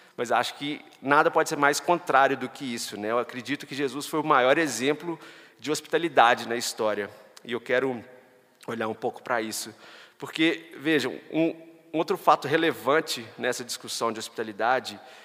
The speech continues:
é que, sendo Deus, Jesus, ele era completamente separado, completamente afastado, completamente estranho, ou estrangeiro ao pecado, né, pra usar a mesma palavra do,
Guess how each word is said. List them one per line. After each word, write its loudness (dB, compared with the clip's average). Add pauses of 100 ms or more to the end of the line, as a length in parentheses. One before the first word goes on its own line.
(220)
é -6
que, -6
sendo 0
Deus, -2 (120)
Jesus, -4
ele -2
era 0
completamente -2
separado, 2
completamente -6
afastado, 0
completamente -4 (480)
estranho, 2
ou 2
estrangeiro 2 (100)
ao 2
pecado, -2
né, -2
pra -2
usar 0
a -2
mesma -6
palavra -2 (340)
do, -8